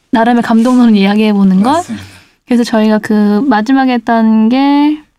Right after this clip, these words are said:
Speaker 2: 알폰소 쿠아론.
Speaker 1: 네, 그거 엄청 고생하셨죠. 해리 감독님이
Speaker 2: 네.
Speaker 1: 영화를 보지 않고 데뷔작으로 골랐다가
Speaker 2: 네.
Speaker 1: 힘들어하셨던 기억이 나네요. 하고
Speaker 2: 네.
Speaker 1: 영상학, 그러니까 미학적인 관점에서 영화 분석하는 이야기.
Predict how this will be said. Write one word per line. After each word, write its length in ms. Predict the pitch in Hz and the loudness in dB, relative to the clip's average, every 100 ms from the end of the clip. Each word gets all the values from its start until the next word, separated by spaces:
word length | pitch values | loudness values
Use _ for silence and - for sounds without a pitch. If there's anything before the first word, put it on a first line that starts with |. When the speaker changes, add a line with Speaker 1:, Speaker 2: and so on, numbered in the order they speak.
| _ _ _ - | _ _ _ -14
Speaker 2:
알폰소 480 | 135 - 147 - 254 | -12 -6 -6 -6 -12
쿠아론. 240 | - 262 | -2 0
Speaker 1:
네, 180 | 240 220 | 0 0
그거 200 | 220 247 | 0 0
엄청 220 | 269 277 | 0 0
고생하셨죠. 680 | 254 226 262 220 220 208 247 | -2 0 0 0 -4 -4 -2
해리 220 | 254 262 | 0 0
감독님이 580 | 254 214 220 208 202 208 240 | 0 0 0 0 2 0 0
Speaker 2:
네. 20 | 285 - - - - | -2 -8 -20 -8 -4
Speaker 1:
영화를 280 | 226 233 | 0 -2
보지 280 | 226 233 220 233 | 0 -2 -2 -2
않고 320 | 208 - 240 | -2 -2 -4
데뷔작으로 560 | 226 214 220 220 214 208 | -2 -2 -2 0 -2 0
골랐다가 720 | 214 196 196 - 208 240 269 - - - | 0 -2 -4 -6 -2 -2 -4 -10 -20 -16
Speaker 2:
네. 80 | 208 | -2
Speaker 1:
힘들어하셨던 720 | 277 269 262 247 240 - 214 | 0 0 -2 -2 -4 0 0
기억이 300 | - 208 202 | 0 0 2
나네요. 380 | 185 180 190 202 | 2 0 0 0
하고 500 | 214 262 311 339 349 | -2 -4 -2 -2 0
Speaker 2:
네. 60 | 220 | 0
Speaker 1:
영상학, 680 | 208 208 240 220 233 202 _ _ - | 2 0 -2 -4 -2 -4 _ _ -6
그러니까 200 | 208 226 | -2 0
미학적인 460 | 254 320 277 247 | 0 0 -2 -2
관점에서 480 | 226 208 208 202 208 | 0 -2 -2 -2 0
영화 140 | 202 | -2
분석하는 640 | 202 202 196 214 214 208 196 | 0 -2 -2 -4 -2 2 2
이야기. 500 | 190 196 196 294 | 0 -2 -2 -4